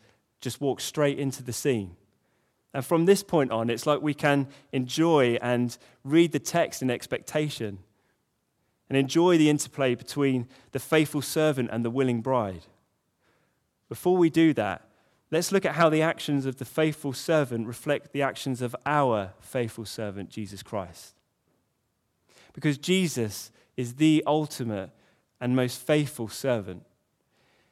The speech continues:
Paul says in his letter to the Philippians, "Though Jesus was in the form of God, he did not count equality with God a thing to be grasped,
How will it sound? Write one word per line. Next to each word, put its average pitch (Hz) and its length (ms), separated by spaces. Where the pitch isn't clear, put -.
Paul 165 180
says 160 340
in 151 80
his 143 160
letter 151 320
to - 160
the 131 100
Philippians, 120 680
"Though 139 120
Jesus 175 800
was 135 180
in 135 80
the 123 80
form 175 320
of 165 160
God, 120 280
he 127 100
did 151 200
not 170 280
count 143 340
equality 156 640
with 110 240
God 107 220
a 101 40
thing 139 240
to 131 120
be 120 140
grasped, 110 680